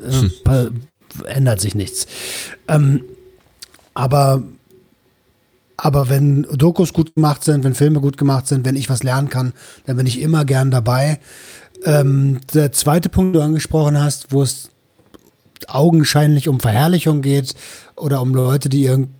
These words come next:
Speaker 1: ihr Konsumverhalten überhaupt nicht im Griff haben, das gucke ich mir auch nicht mehr an. Da hab ich auch gar keinen Bock drauf. Also das ist genau das, wo ich herkomme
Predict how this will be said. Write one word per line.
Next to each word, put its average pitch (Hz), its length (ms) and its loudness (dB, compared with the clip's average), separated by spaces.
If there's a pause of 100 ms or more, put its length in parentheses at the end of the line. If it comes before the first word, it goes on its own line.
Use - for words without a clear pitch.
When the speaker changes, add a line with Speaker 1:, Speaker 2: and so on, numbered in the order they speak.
(460)
Speaker 1:
ihr 139 160 0
Konsumverhalten 143 1160 0
überhaupt 147 320 2
nicht 185 120 -2
im 151 100 0
Griff 151 260 0
haben, 135 380 0 (680)
das - 160 -6
gucke 123 180 0
ich 123 120 0
mir 95 120 0
auch 87 60 -2
nicht 98 220 -2
mehr 92 140 -2
an. 85 180 -8
Da 90 80 -8
hab 92 80 -4
ich 107 100 -2
auch 104 60 -4
gar 107 100 -4
keinen 98 160 -2
Bock 90 220 -6
drauf. 90 320 -2
Also 98 200 -4
das - 520 -10
ist - 40 -8
genau 135 380 2
das, 139 480 0 (400)
wo 127 300 0
ich 147 240 0
herkomme 156 680 2